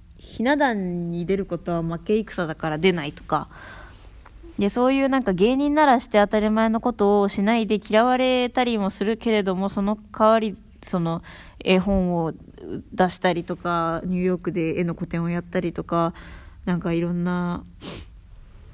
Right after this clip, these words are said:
新しいね、レターポットっていうやつとか始めたりとか、オンラインサロンを始めたりとか、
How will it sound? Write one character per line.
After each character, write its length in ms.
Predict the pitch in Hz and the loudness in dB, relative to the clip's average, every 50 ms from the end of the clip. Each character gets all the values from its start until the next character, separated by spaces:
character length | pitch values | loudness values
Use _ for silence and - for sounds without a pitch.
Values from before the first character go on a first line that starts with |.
| - - - - - - | -20 -20 -20 -20 -16 -8
新 340 | - 180 - 190 196 202 220 | -8 -2 0 2 2 2 2
し 260 | 220 - 214 208 196 | 0 0 2 2 2
い 40 | 175 | 2
ね、 120 | 170 180 175 | 0 0 0
レ 100 | 180 180 | 0 0
タ 160 | - 180 180 | 0 -2 -2
ー 40 | 180 | 0
ポ 120 | - 185 | -2 -4
ッ 40 | 185 | -4
ト 200 | - - 180 175 | -4 -2 -4 -4
っ 40 | 165 | -4
て 180 | - - 170 | -2 -2 -2
い 40 | 170 | 0
う 20 | |
や 100 | 170 170 | 0 -2
つ 140 | 170 - - | -4 -6 -10
と 80 | - - | -10 -10
か 480 | - - 170 175 175 175 175 175 190 185 | -4 0 2 2 4 4 2 0 -2 -4
始 260 | - 196 180 185 170 | -4 -4 -4 -2 -2
め 120 | 180 180 | -2 -2
た 140 | 170 185 180 | 0 0 0
り 120 | 170 170 - | 0 -2 -4
と 100 | 170 - | -6 -4
か、 220 | - 175 180 - | 0 0 0 0
オ 120 | - 180 180 | 0 -2 -2
ン 80 | 180 | -2
ラ 100 | 180 180 | -2 -2
イ 60 | 185 196 | -2 -2
ン 40 | |
サ 140 | - 196 185 | -2 -2 -2
ロ 160 | 180 175 175 | -2 -2 -2
ン 80 | 170 165 | -4 -4
を 20 | |
始 220 | 165 175 170 180 175 | -4 -6 -6 -6 -6
め 100 | 175 175 | -6 -6
た 140 | - 190 180 | -6 -8 -8
り 100 | 175 175 | -8 -10
と 120 | - 170 | -12 -14
か、 280 | - - 190 180 180 | -10 -8 -8 -8 -8